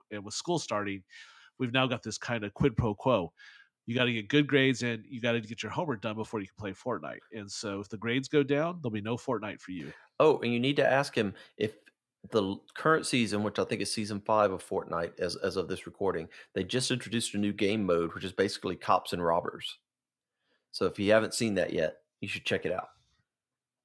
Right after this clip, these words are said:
Speaker 1: I'll definitely ask him. I'm sure he's up to date. He is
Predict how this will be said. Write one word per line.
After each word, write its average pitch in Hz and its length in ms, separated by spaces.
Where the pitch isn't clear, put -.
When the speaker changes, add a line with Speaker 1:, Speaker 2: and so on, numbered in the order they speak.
Speaker 1:
I'll 135 140
definitely 139 340
ask 120 240
him. 127 260
I'm 110 160
sure 117 380
he's 107 320
up 107 100
to 98 80
date. 107 220
He 107 140
is 101 280